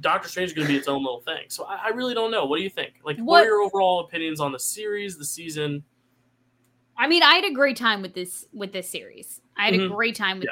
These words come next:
Speaker 2: this season. Um, you know, as soon as I saw Loki will return in season two, like, my first reaction was, "Oh my God, that's a, that's amazing." You know, like,
Speaker 1: Yeah.
Speaker 2: obviously I was
Speaker 1: Mm-hmm.
Speaker 2: stoked. But, and then at the same time, I was like,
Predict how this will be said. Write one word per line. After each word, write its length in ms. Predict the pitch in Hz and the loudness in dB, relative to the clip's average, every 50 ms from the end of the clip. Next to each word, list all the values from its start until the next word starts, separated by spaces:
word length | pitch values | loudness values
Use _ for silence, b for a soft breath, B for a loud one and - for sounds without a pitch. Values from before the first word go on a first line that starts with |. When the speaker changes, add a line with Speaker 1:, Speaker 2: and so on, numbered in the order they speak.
| 180 175 | -6 -10
Speaker 2:
this 80 | - | -10
season. 560 | - 190 180 185 180 180 185 180 180 175 151 - - | -10 -8 -8 -8 -6 -6 -6 -6 -6 -8 -10 -10 -4
Um, 500 | 190 185 180 170 170 156 151 151 151 - - - | -2 0 0 0 0 -2 -4 -6 -10 -16 -14 -4
you 160 | 220 220 233 | 4 4 6
know, 300 | 208 170 147 151 156 - - | 6 6 2 0 -6 -2 4
as 220 | 208 208 208 - | 4 4 4 2
soon 160 | - 254 247 247 | -2 0 0 0
as 100 | 214 226 | 2 2
I 80 | 208 | 0
saw 420 | 190 - - 226 208 202 190 190 185 | 0 2 4 6 8 8 8 6 4
Loki 360 | 190 202 196 196 190 208 196 | 2 -2 -4 -2 -4 -6 -6
will 160 | 180 190 190 | -4 -6 -6
return 320 | 185 180 - 196 190 185 | -6 -8 -8 -6 -6 -6
in 100 | 180 180 | -6 -8
season 340 | 175 - 202 180 175 160 170 - | -10 -12 -12 -10 -10 -12 -10 -6
two, 260 | - 220 196 180 165 | -4 -2 -2 -2 -4
like, 280 | 160 156 135 160 - _ b b b b - | -6 -8 -8 -8 -10 _ b b b b -2
my 160 | 196 208 208 | 0 0 0
first 240 | 202 214 208 190 - | 2 0 -4 -2 -2
reaction 360 | 202 190 180 185 180 - 190 180 | -2 -2 -2 -2 -4 -6 -12 -10
was, 180 | 180 180 180 | -10 -6 -4
"Oh 100 | 208 190 | -4 -2
my 140 | 190 190 185 | -2 -2 -2
God, 220 | 175 165 151 151 | -2 -2 -2 -2
that's 180 | 156 160 160 - | -4 -8 -12 -12
a, 100 | 185 180 _ _ - - | -14 -14 _ _ -14 -10
that's 200 | 185 180 175 - | -10 -8 -8 -8
amazing." 500 | 185 202 202 - - 175 - - - - | -6 -4 -4 -4 -6 -8 -12 -12 -6 -6
You 100 | 196 185 | -4 -4
know, 200 | 160 147 139 160 | -4 -6 -6 -8
like, 180 | 151 - 180 | -8 -2 -2
Speaker 1:
Yeah. 100 | 190 - 175 | 0 0 0
Speaker 2:
obviously 360 | 175 175 180 180 - 185 156 | -2 -2 -8 -8 -6 -4 -4
I 40 | 156 | -4
was 80 | 160 160 | -6 -6
Speaker 1:
Mm-hmm. 60 | 156 | -8
Speaker 2:
stoked. 360 | - 214 196 - - - - b b b b b b b _ _ _ - | -6 -6 -6 -6 -6 -12 -20 b b b b b b b _ _ _ 2
But, 240 | 220 220 214 208 - _ _ _ _ _ _ _ _ _ _ _ - | 4 4 4 2 0 _ _ _ _ _ _ _ _ _ _ _ -2
and 120 | 233 233 | 2 4
then 120 | 240 240 233 | 4 6 4
at 160 | 220 214 - | 4 2 0
the 60 | 208 | -6
same 220 | 202 - 233 202 180 | -4 -4 -4 -4 -2
time, 280 | - 220 262 254 226 | 0 2 4 4 4
I 40 | 214 | 2
was 180 | 190 196 196 226 | -4 -6 -6 -8
like, 100 | 214 | -10